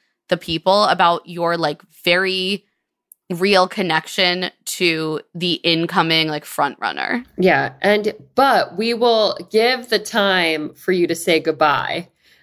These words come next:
Speaker 1: It made
Speaker 2: Uh,
Speaker 1: no sense. It was so weird.
Speaker 2: <laughs> to this friend, but we'll, we'll show it and we won't explain any context around it. And you
Speaker 1: Yeah,
Speaker 2: will
Speaker 1: you're
Speaker 2: not say
Speaker 1: watching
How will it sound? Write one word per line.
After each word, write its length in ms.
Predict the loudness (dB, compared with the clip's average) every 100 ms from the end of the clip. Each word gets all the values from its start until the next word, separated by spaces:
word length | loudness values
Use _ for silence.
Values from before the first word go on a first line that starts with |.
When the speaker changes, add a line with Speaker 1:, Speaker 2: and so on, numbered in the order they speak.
| 0
Speaker 1:
It 80 | 4
made 180 | 4 4
Speaker 2:
Uh, 20 |
Speaker 1:
no 180 | 2 2
sense. 460 | 0 0 -2 -6
It 80 | -4
was 180 | -2 -4
so 280 | 0 2 2
weird. 560 | 0 -2 -4 -8 -8
Speaker 2:
<laughs> 80 | 2
to 140 | 2 4
this 180 | 0
friend, 320 | 0 0 2 0
but 140 | 0
we'll, 240 | 2 0
we'll 160 | 2 0
show 360 | 0 2 2 2
it 160 | 0 0
and 120 | 2
we 120 | 4
won't 220 | 4 2
explain 480 | 0 -2 0 2 2
any 280 | 0 0 0
context 640 | 0 -2 0 -4 -4 -8
around 320 | -6 -6 -4
it. 140 | -4 -2
And 100 | 2
you 120 | 4
Speaker 1:
Yeah, 140 | 4 4
Speaker 2:
will 80 | 2
Speaker 1:
you're 80 |
Speaker 2:
not 60 | 2
say 20 |
Speaker 1:
watching 160 | 2